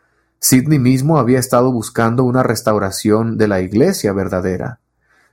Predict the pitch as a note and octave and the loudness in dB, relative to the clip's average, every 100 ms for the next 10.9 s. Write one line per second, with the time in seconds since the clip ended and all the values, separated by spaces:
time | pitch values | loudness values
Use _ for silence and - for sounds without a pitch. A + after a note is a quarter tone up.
0 | _ B2 B2 A#2 - C#3+ C#3 C3+ D#3 B2+ | _ 2 4 0 0 -4 0 0 2 0
1 | C3 C#3+ B2 F#2+ G#2 A2 C#3+ A#2 F#2+ G2 | -2 -2 -4 -2 -2 0 0 -2 -4 -2
2 | A2+ A2+ G#2 - F2 G#2 E3 D#3+ - _ | 0 0 -4 -6 -4 -2 -2 -4 -14 _
3 | _ _ _ _ _ A2 B2 B2+ E3 D#3 | _ _ _ _ _ 0 2 2 -2 0
4 | E3 D3+ D#3+ D3 C#3+ B2 - A#2+ B2 A#2+ | -2 0 -2 0 -2 -2 -2 0 0 0
5 | F3+ G3+ - A2+ A2 G#2 G#2+ G#2 A2 F#2+ | -2 -2 -6 -2 -2 0 -2 0 -2 0
6 | A2 A#2+ A2+ G#2 F#2+ F#2 G2 G#2 - _ | 0 2 0 0 -4 -4 -4 -4 -6 _
7 | _ _ _ _ _ _ _ _ _ G#2 | _ _ _ _ _ _ _ _ _ 0
8 | G2 - G2+ G#2 A2+ B2+ A#2 A2+ C3+ E3+ | 0 0 -2 -2 -2 0 2 4 2 2
9 | D3+ D3 D3+ G2 - _ - G2+ G#2+ - | 0 2 0 -4 -10 _ -6 -2 0 -2
10 | G#2+ G#2 G2+ G#2 F#2+ G2 G2 A2 A2 | -2 -2 0 0 0 -2 -4 -8 -12